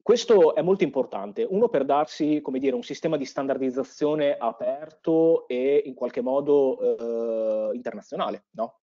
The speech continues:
Building Smart è assolutamente uno dei pochi enti più riconosciuti a livello internazionale. Secondo, se le famiglie sono già, come dire, mappate con questi tipi di parametri,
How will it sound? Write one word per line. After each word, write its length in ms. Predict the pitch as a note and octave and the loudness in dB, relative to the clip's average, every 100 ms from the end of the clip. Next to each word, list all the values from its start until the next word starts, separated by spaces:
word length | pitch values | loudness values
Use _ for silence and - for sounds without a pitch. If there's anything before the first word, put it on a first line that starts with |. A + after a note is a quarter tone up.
| _ | _
Building 460 | _ A#2+ C3 C3 C#3+ | _ -4 -2 -2 -4
Smart 440 | C#3 A#2+ A#2+ - | -4 -2 -2 0
è 200 | C3+ B2+ | 2 2
assolutamente 840 | A2 - C#3 B2+ C3 A2+ A2 B2 A#2+ | 0 -4 -8 -4 -4 -4 -4 0 2
uno 220 | A#2 A#2 | 2 -2
dei 160 | A2+ G#2+ | -4 -4
pochi 340 | - A2+ C3 | -6 -4 -2
enti 400 | A2 A2 A#2 A#2 | -4 -4 -4 -4
più 120 | - | -2
riconosciuti 680 | B2 A#2 B2+ B2+ A#2 - A#2 _ _ | -4 -4 -6 -6 -8 -6 -6 _ _
a 80 | - | -4
livello 240 | B2 A2+ A2 | -2 0 -2
internazionale. 680 | G2 - - G2 - _ _ _ _ _ _ | -6 -14 -20 -20 -20 _ _ _ _ _ _
Secondo, 760 | - B3 - B2+ A2 A#2 D#3 | -2 0 2 0 2 2 0
se 180 | - - | 0 0
le 80 | D3+ | 0
famiglie 440 | D3 D#3 A3+ A3 | 0 2 4 2
sono 360 | D3 - C3+ C3 | 2 -2 -2 -2
già, 400 | C3 F#3+ G#3 - A2+ | 0 0 0 -6 -14
come 200 | - C3+ | -8 -4
dire, 500 | C3+ D3+ C3 A#2 A2+ - | 2 2 4 2 -2 -6
mappate 840 | B2+ C3 - - G3+ G#2 - A2 | -4 -4 -4 -2 0 0 0 -4
con 200 | D#3 A#3 | -4 -6
questi 320 | D3 C3+ C3+ | -6 -6 -4
tipi 240 | D#3+ G3 D3 | -2 -2 -2
di 100 | A#2+ | -2
parametri, 680 | B2 G#2+ F#2+ G2+ C#3 E3+ | 0 -2 -6 -6 -4 -4